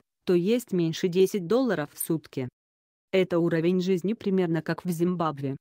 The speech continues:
Мозамбике, где-нибудь в Экваториальной Гвинее. То есть у нас шестьдесят миллионов человек живут как африканцы, где-то южнее Сахары. Только тем не нужно покупать себе шарфы, шапки-ушанки, обувь, платить за Ж К Х,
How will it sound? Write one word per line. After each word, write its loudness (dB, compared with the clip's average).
Мозамбике, -2
где-нибудь 0
в -8
Экваториальной -2
Гвинее. -2
То 0
есть -4
у 2
нас -2
шестьдесят -2
миллионов 2
человек -2
живут -2
как -4
африканцы, -2
где-то 0
южнее 2
Сахары. -4
Только 2
тем 0
не 4
нужно 0
покупать -2
себе -2
шарфы, -6
шапки-ушанки, -2
обувь, 0
платить -2
за -2
Ж 0
К -4
Х, -4